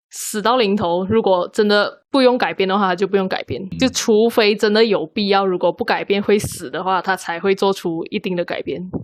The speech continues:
Speaker 1: 可是如果是金星金牛的话，好像我记得一点是，就是他的声线，一般上金牛座的声线都蛮不错的，他们可以用他们的声音去吸引人。
Speaker 2: 哦，对耶，
Speaker 1: 可以让人注意到他。
Speaker 2: 因为他的，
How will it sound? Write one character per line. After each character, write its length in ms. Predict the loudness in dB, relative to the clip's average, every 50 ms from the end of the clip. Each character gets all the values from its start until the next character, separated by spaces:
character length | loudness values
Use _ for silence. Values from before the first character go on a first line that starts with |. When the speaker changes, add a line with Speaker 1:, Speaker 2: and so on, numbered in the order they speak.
| -12 _ _ _ _
Speaker 1:
可 120 | -4 -2
是 80 | 0 2
如 100 | 4 4
果 140 | 4 4 2
是 80 | 2
金 180 | 2 0 0 2
星 160 | 2 2 0
金 160 | 0 0 -2
牛 80 | -2 -2
的 80 | -2 0
话， 100 | 2 2
好 120 | 2 2
像 180 | 0 0 0 0
我 80 | 0
记 160 | -2 -2 -4
得 160 | -2 0 0 0
一 80 | -2
点 240 | -2 -4 -4 -4 -4
是， 400 | -6 -6 -2 2 2 2 2 0
就 140 | 0 -2 0
是 340 | 0 2 0 0 -2 -4 -8 -14 _ _ _
他 160 | -2 0 0
的 100 | 2 2
声 320 | 0 0 0 -2 0 -2 -4
线， 400 | -2 0 0 0 0 -2 -4 -6 -10 _ _ _ _ _ _ _ _
一 80 | -2
般 140 | 0 0 2
上 140 | 2 0 0
金 120 | 0 -2 -2
牛 120 | -2 -2 0
座 140 | 0 2
的 60 | 2 0
声 220 | 0 -2 -4 0
线 200 | 0 0 0 2
都 120 | 0 0
蛮 220 | 0 0 -4 -6 -6
不 80 | -6
错 300 | -8 -4 -2 -2 -2 -2
的， 100 | -4 -6 -10 -14 -18 -20 _ _ _ _ _ _ _ _
他 100 | -2 -2
们 80 | 0
可 120 | 0 0 0
以 60 | 0
用 160 | 0 0 0
他 100 | 0 0
们 80 | 0 0
的 80 | -2
声 180 | -2 0 -2 -2
音 120 | -2 -4
去 120 | -4 -6 -6
吸 180 | -6 -8 -10
引 100 | -12 -12
人。 200 | -12 -12 -14 -12 -14 -16 -16 -16 -18 -20 _ _ _
Speaker 2:
哦， 120 | -2 -2 0 0
对 160 | 0 0 2
耶， 60 | 2
Speaker 1:
可 60 | 2 0
以 20 |
让 200 | 0 0 0 0
人 160 | 0 0 0
注 160 | 2 2 2
意 60 | 2 2
到 140 | 0 -2
他。 60 | -2 -4
Speaker 2:
因 100 | -8 -10
为 100 | -10 -10
他 0 |
的， 80 | -12